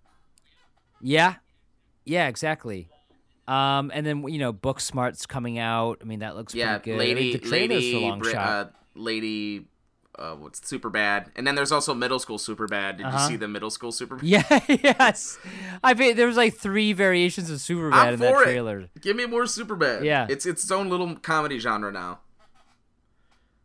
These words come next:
Speaker 1: Um, I, I'm in. Actually, I, I find it kind of interesting, and I'm gonna botch this 'cause it's been a while, but, uh, the trailers all kind of mention stuff that was in the movie. I, I feel like there was, like, Bra-, Bruce Springsteen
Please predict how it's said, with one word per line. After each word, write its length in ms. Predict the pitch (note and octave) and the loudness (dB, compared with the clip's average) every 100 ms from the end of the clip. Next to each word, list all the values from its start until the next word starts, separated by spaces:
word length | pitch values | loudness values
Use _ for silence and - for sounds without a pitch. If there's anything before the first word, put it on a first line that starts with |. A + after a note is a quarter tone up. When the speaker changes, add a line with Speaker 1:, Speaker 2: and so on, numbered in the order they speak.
| _ - | _ 0
Speaker 1:
Um, 520 | C#3 C#3+ C#3+ C#3+ - | 4 6 4 0 -4
I, 300 | - E3 D#3+ | -2 0 0
I'm 100 | D#3 | 0
in. 160 | D#3+ A#2+ | -2 2
Actually, 460 | F3 - B3 E3+ | 0 0 -2 2
I, 240 | E3+ D3+ F3+ | 2 2 -2
I 20 | |
find 220 | C4 C#4+ | -2 -8
it 80 | B3 | -6
kind 120 | D#3 | -6
of 120 | A#2+ | -6
interesting, 520 | C3 D3+ C#3+ B2+ A2 | -8 -8 -10 -8 -6
and 80 | G#2+ | -4
I'm 120 | A2+ | -4
gonna 160 | A2+ G#2+ | -4 -6
botch 400 | F2 G#2 A2 - | -4 -4 -4 -6
this 200 | G#2 F#2+ | -12 -12
'cause 160 | G2+ F#2+ | -14 -16
it's 120 | F2+ | -12
been 140 | G#2+ | -10
a 60 | G2+ | -6
while, 300 | G2 F#2+ F#2 | -6 -4 -6
but, 260 | G2+ F#2+ | -8 -8
uh, 140 | A2+ G#2 | -6 -6
the 140 | G#2+ | -8
trailers 680 | - - F3 B3 D#3+ A#2+ A2+ | -10 -6 -2 0 0 -2 -6
all 220 | - E3+ | -8 -8
kind 240 | - A#3+ B3 | -8 -10 -10
of 160 | A#2+ | -8
mention 520 | G#2 B2+ - C3+ A2+ | -10 -8 -8 -8 -8
stuff 420 | G#2 - A#2+ A2 - | -8 -8 -6 -6 -6
that 160 | F#2+ | -10
was 180 | G2+ A2+ | -8 -10
in 100 | G#2 | -10
the 60 | F#2+ | -8
movie. 640 | F#2+ A2 F#2+ F#2 F2 F2 _ _ _ - | -8 -8 -8 -8 -10 -14 _ _ _ -4
I, 200 | C3 C#3+ | -2 -2
I 20 | |
feel 160 | C#3+ G#3 | 0 -2
like 80 | G3 | 0
there 100 | F3 | -4
was, 140 | D3+ | -2
like, 160 | C3+ - _ | -4 -6 _
Bra-, 240 | C3+ D3 - | -4 -4 -6
Bruce 380 | A2+ D#3 - - | -4 -4 -4 -8
Springsteen 880 | B2 C#3 D3 - F3 F3 E3+ D#3+ | -6 -4 -6 -6 -6 -6 -6 -10